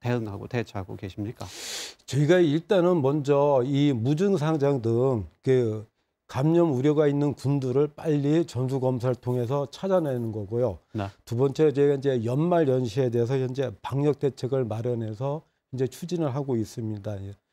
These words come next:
Speaker 2: 시설별로, 유형별로 저희가 특별 점검반을 편성해서 수시 점검을 하고 있고요. 특히 이제 요양병원,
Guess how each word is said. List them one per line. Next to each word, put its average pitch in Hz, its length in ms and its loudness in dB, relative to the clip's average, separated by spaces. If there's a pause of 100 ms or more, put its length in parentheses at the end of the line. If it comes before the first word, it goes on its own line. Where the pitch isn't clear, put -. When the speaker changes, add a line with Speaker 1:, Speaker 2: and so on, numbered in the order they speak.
(260)
Speaker 2:
시설별로, 143 960 0 (160)
유형별로 131 640 2
저희가 117 380 -2 (320)
특별 - 400 -2
점검반을 127 600 -2
편성해서 123 840 -4
수시 190 420 -6
점검을 123 460 -4
하고 120 240 -6
있고요. 98 400 -6 (480)
특히 - 280 -2
이제 131 420 0
요양병원, 147 920 2